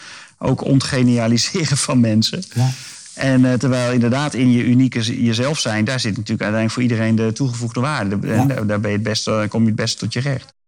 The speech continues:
Speaker 2: Ja, en het gaat al helemaal de verkeerde kant op, op het moment dat mensen willen pleasen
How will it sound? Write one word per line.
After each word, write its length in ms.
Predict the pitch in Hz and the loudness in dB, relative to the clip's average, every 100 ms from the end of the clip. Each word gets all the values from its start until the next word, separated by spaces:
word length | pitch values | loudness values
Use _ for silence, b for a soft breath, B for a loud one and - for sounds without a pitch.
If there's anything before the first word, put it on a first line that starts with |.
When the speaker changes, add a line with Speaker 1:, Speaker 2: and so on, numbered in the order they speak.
| _ - | _ -6
Speaker 2:
Ja, 180 | - 147 | 0 2
en 60 | 143 | 4
het 140 | 127 | 2
gaat 200 | - - | 2 2
al 80 | 117 | 4
helemaal 460 | 117 117 123 135 | 6 6 6 6
de 80 | 123 | 4
verkeerde 340 | - - 107 104 | -2 -2 -2 0
kant 280 | 107 104 | -2 -2
op, 140 | 120 117 | -2 -2
op 60 | |
het 100 | 117 | -4
moment 300 | 110 107 107 | -2 0 0
dat 100 | 107 107 | -4 -4
mensen 480 | 110 107 - 110 110 | -2 -2 -2 -2 -2
willen 240 | 113 107 - | -2 -4 2
pleasen 540 | 127 139 123 117 139 | 6 6 6 2 -2